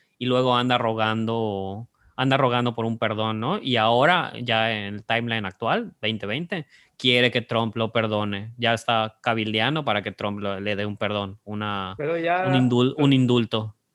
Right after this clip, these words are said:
Speaker 2: Pero ya lanzó sus perdones del año, creo, Trump,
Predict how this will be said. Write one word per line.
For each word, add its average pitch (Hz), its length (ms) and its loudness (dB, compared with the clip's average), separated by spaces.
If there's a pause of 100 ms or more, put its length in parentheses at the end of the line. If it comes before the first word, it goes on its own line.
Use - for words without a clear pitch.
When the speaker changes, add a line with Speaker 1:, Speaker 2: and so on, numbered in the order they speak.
(580)
Speaker 2:
Pero 160 160 2
ya 180 160 6
lanzó 170 320 4
sus 160 160 -4
perdones 135 560 -4
del 117 160 -4
año, 127 320 -6
creo, 123 420 -6
Trump, 120 280 -6